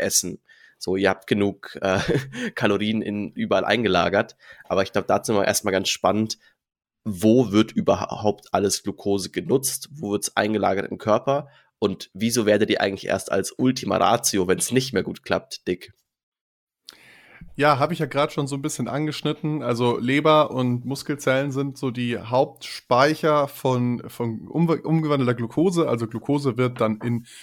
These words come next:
Speaker 2: Glykogen quasi im Körper abgespeichert, was aber relativ einfach wieder in Glucose umgewandelt werden kann. Aber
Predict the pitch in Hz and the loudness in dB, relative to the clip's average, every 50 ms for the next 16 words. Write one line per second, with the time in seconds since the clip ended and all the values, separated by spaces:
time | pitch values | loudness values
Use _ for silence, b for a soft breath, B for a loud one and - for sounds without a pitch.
0 | B B - 156 156 151 - 143 127 120 - 131 135 151 170 175 170 - - 143 | B B -2 0 0 2 2 0 0 2 2 2 4 4 2 2 0 2 2 2
1 | 143 135 139 123 123 123 - 131 127 131 139 - - 147 - - 139 135 143 143 | 4 4 2 -2 -2 -2 -2 0 2 2 0 0 -4 -8 -2 0 0 0 2 0
2 | 151 151 - B B B B B B B - 107 - - 110 117 107 120 117 - | -2 -2 -2 B B B B B B B -6 -4 -2 -2 0 2 2 2 2 0
3 | 117 - - - 117 123 123 123 113 113 123 120 117 113 113 110 120 117 - - | -4 -4 -2 0 0 0 0 -2 -4 -2 -2 -2 -2 -2 -2 -4 -6 -6 -4 -2
4 | 131 131 117 123 107 127 156 156 147 139 147 147 143 143 135 143 143 143 156 147 | -2 -2 -2 -4 -6 -8 -8 -6 -4 -4 -2 -2 -4 -4 -4 -2 -4 -4 -4 -8
5 | - - 147 151 165 170 - _ _ _ _ _ _ _ _ _ _ _ _ - | -6 -4 -4 -4 -4 -6 -8 _ _ _ _ _ _ _ _ _ _ _ _ -14
6 | - _ _ 123 123 135 151 170 175 190 185 | -14 _ _ 2 4 4 4 4 2 2 0